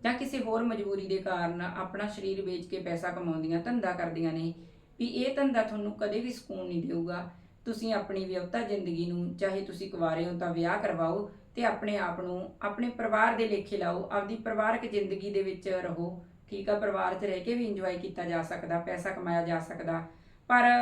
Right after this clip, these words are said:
ਕਦੇ ਵੀ ਆਪਣੀ ਇੱਜ਼ਤ ਵੇਚ ਕੇ, ਆਪਣਾ ਜਿਸਮ ਵੇਚ ਕੇ ਪੈਸਾ ਨਾ ਕਮਾਇਓ, ਕਿਉਂਕਿ ਉਹ ਤੁਹਾਨੂੰ ਪੈਸਾ ਸ-,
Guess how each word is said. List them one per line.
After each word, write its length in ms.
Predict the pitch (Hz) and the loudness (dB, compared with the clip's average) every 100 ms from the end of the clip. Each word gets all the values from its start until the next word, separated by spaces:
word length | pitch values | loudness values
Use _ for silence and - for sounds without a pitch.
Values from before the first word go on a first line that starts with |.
| 240 - | 4 2
ਕਦੇ 300 | 233 226 233 | 4 6 4
ਵੀ 320 | 233 247 240 - | 2 0 -2 0
ਆਪਣੀ 320 | 208 - 233 | -2 0 -2
ਇੱਜ਼ਤ 460 | 226 214 190 202 196 | -2 -4 -2 -2 -2
ਵੇਚ 260 | 180 170 | -4 -6
ਕੇ, 240 | 170 180 185 | -6 -4 -4
ਆਪਣਾ 340 | 202 - 220 | -4 -2 -2
ਜਿਸਮ 380 | 214 196 190 185 | 0 -2 -4 -2
ਵੇਚ 240 | 170 165 | -2 -2
ਕੇ 360 | - 170 175 - | -4 -4 -4 -2
ਪੈਸਾ 320 | 190 185 202 185 | 2 2 2 -2
ਨਾ 120 | 165 | -2
ਕਮਾਇਓ, 560 | 165 165 160 170 175 - - - | -2 -2 -2 -4 -6 -12 -20 -2
ਕਿਉਂਕਿ 280 | 226 226 269 | -2 0 -2
ਉਹ 160 | 240 | -2
ਤੁਹਾਨੂੰ 280 | 247 262 240 | -2 -2 -2
ਪੈਸਾ 440 | - 208 196 208 202 | 0 0 2 0 -2
ਸ-, 200 | 226 | -4